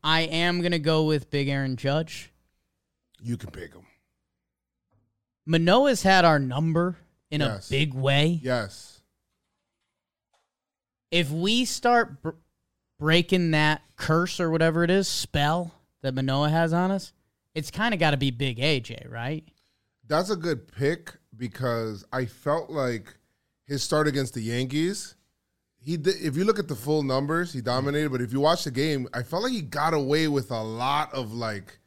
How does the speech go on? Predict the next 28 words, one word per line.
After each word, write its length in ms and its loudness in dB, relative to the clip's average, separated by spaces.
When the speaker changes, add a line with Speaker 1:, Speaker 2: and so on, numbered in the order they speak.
Speaker 2:
like, 100 -10
he 80 -4
threw, 280 -8
like, 160 -6
a 80 -12
lot 480 -4
of 160 -12
balls, 300 -6
like, 100 -8
in 140 -4
the 80 -6
plate 440 -6
that 260 -8
Judge, 320 -6
like, 140 -10
s-, 300 -8
just 300 -2
missed. 460 -12
Speaker 1:
Like, 300 0
we 280 0
know 400 4
Judge 540 0
has 540 -4
that 300 -4
piss 260 -8
and 120 -6
vinegar 400 -2
to 160 -6